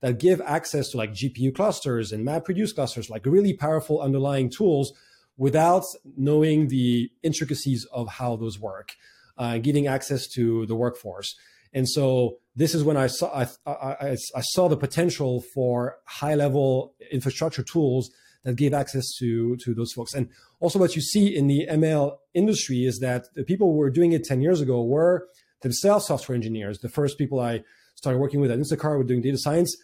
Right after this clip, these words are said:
They were themselves former software engineers, so they had no problem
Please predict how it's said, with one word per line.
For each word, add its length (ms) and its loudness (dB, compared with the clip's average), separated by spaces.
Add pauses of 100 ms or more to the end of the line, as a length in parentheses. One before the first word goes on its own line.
(200)
They 120 0
were 160 6
themselves 440 2
former 300 0
software 320 -2
engineers, 340 0
so 80 -6
they 60 0
had 140 2
no 240 4
problem 640 -2